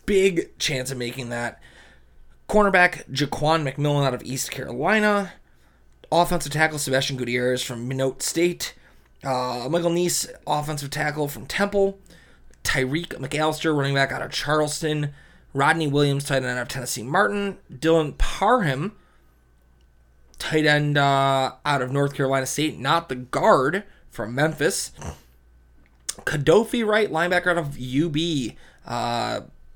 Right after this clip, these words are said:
he's a smart player, but can he get all of this put together? Wide receiver Brandon Johnson, Central Florida. Wide receiver Caden Davis, North Missouri State. Wide receiver Kick returner, punt returner, Jalen Virgil, Appalachian State.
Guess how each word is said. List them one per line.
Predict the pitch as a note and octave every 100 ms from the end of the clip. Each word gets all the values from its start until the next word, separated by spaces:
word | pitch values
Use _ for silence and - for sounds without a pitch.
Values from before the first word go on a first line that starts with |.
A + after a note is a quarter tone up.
| - - -
he's | C#3+ D3 C#3
a |
smart | - E3+ G#3+ B3+
player, | - A#3+ A#3+
but | G#3+ D3+ - -
can | D#3
he | D3 D3 C#3+
get | D3
all | D3+ D3+
of |
this | C#3+ C#3+
put | - C#3
together? | C#3+ C3+ A#2+
Wide | C3
receiver | D#3 D#3+ C#3+
Brandon | C#3 D3+ C#3+
Johnson, | D3 D#3 D3+
Central | C#3+ B2+ B2
Florida. | - F#3 F#3+ F#3+ - - - -
Wide | E3
receiver | E3+ - F#3+
Caden | C#3+ - E3+ F3+
Davis, | D#3+ E3+ D3 -
North | C3+ D3 C#3+
Missouri | C3 C3+ A#2+
State. | - E3+ F3+ - - - - - _ _ - _ -
Wide | C3 A#3
receiver | A3+ - A#3 G#3+ G#3 - - _ _ _ _
Kick | - C#4+
returner, | F3+ G3 G3
punt | F#3+ G#3+ G#3+
returner, | F#3 F#3 D3
Jalen | C3+ E3 G3 E3+ C3+
Virgil, | B2 D3+ D#3 E3 -
Appalachian | C#3 C3+ C#3+ C#3 B2
State. | - C#3+ C#3+